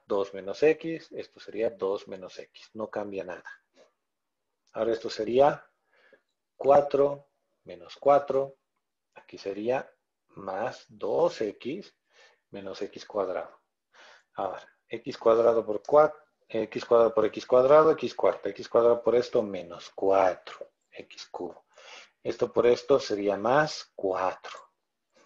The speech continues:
¿Ya? Y aquí sería más dos X menos X cuadrado igual a seis. Entonces, ordenando, chicos, este sería C,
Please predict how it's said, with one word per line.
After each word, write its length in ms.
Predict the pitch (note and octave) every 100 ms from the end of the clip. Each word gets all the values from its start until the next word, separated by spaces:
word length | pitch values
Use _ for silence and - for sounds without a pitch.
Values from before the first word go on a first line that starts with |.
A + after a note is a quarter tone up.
| _ _ _ _ _ _ _ _ _ _ _ -
¿Ya? 360 | A#2+ F#3 - - _ _ _ - _ -
Y 60 |
aquí 160 | G#2 A2
sería 320 | - G2+ F#2
más 560 | F#2 A2 C#3+ F3 - -
dos 520 | G2+ G2+ A#2+ D3 -
X 460 | A#2+ A2+ A#2+ B2 A2
menos 340 | G2 F2+ -
X 260 | G2+ - -
cuadrado 460 | - G2 F2+ - - _
igual 340 | A2+ G2+ G#2 F#2+
a 60 |
seis. 220 | - - _ _ - - - _
Entonces, 460 | A#2+ A#2+ B2+ C3 -
ordenando, 720 | D#3+ F3 F#3 D3+ B2+ A#2+ B2+
chicos, 560 | - - A#2 B2+ - -
este 240 | A#2 G#2
sería 380 | G2 G2 F#2+ F2+
C, 520 | - F#2+ G2 F#2+ G#2